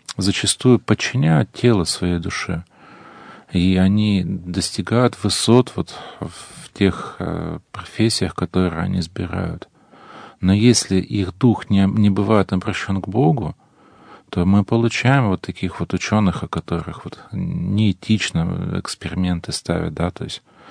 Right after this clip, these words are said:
которые, э, там, перешагивают через чело-, человеческую жизнь, через других людей, да, то есть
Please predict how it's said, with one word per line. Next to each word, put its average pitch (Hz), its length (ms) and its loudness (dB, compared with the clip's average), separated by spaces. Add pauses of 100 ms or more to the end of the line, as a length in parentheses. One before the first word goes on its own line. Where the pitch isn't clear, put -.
(140)
которые, 87 920 -2 (840)
э, - 160 -12
там, - 320 -12 (720)
перешагивают 92 760 0
через 87 260 -8
чело-, 90 300 -6
человеческую 90 720 2
жизнь, 95 340 0
через 85 300 -8
других 92 480 -6
людей, 85 280 -6
да, 85 200 -4
то - 140 -12
есть - 160 -14